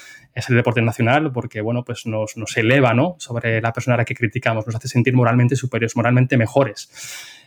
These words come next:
Em, entonces, bueno, creo que, que es un poquito, no por defender, ¿no? Sino por intentar entender el, el por qué tenemos a veces o sentimos esta necesidad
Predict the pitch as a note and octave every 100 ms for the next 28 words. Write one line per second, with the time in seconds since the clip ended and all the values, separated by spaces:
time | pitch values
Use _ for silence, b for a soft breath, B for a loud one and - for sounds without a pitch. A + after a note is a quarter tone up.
0 | - C3+ C3 C3 B2+ B2 A#2 A2+ A2 G#2+
1 | - _ C#3 C#3 C3+ C#3+ - - _ C3
2 | C#3 C#3 C3+ C3 A#2 C3+ D#3 D3 E3+ D3+
3 | C#3 F3 D#3 C3+ C#3 C#3+ D#3 G#3+ G3 C3
4 | B2 A#2+ A#2+ B2 D3+ - C3+ B2+ A2+ A#2
5 | B2 - _ - B2+ B2 B2+ A#2 B2 A2+
6 | - B2 B2+ - _ _ _ _ _ -
7 | C3 C3 C#3 C3 B2+ B2+ C3+ B2 A#2+ B2
8 | B2 B2+ B2+ C3+ A#2 A#2 - A2+ A#2 D3+
9 | -